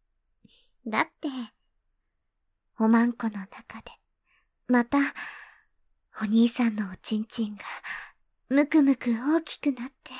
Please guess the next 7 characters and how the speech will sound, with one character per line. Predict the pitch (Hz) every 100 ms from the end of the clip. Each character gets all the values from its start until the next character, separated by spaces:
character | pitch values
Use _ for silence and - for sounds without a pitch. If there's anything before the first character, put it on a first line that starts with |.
| - - - - - _ _ _ _ _ _ _ -
次 | - 208 226 240
の | 240 226
射 | - -
精 | - - 226
の | 240 254
準 | - - 262
備、 | -